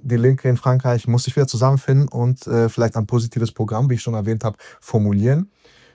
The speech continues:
Äh, und für Bloc quarante-deux heißt es eigentlich jetzt nach einer Ernüchterungsphase,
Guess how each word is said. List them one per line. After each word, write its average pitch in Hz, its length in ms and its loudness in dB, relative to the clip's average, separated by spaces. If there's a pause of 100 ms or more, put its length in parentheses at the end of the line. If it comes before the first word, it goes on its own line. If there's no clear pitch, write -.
(140)
Äh, 113 180 4
und 123 220 4
für 127 160 2
Bloc 117 220 2
quarante-deux 156 680 2
heißt 135 300 0
es 147 320 -2
eigentlich 139 580 0 (200)
jetzt 120 320 -2
nach 113 240 -2
einer 117 260 0
Ernüchterungsphase, 127 1500 0